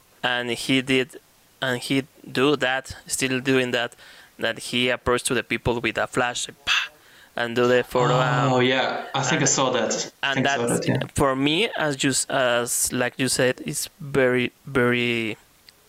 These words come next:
Speaker 1: disrespectful for, uh, for me, and I
Speaker 2: Yeah.
Speaker 1: don't want to do it. And for me, that's, uh,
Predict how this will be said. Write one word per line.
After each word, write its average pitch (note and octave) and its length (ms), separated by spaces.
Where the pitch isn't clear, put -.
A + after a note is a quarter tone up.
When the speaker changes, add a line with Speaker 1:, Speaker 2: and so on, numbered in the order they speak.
Speaker 1:
disrespectful A#2+ 880
for, G#2+ 260
uh, F#2+ 320
for A#2 160
me, A2 240
and B2 180
I A#2+ 60
Speaker 2:
Yeah. A#2+ 100
Speaker 1:
don't B2+ 220
want B2+ 240
to B2 100
do A#2+ 180
it. A#2 220
And B2+ 300
for B2 200
me, B2+ 180
that's, B2+ 380
uh, A2+ 520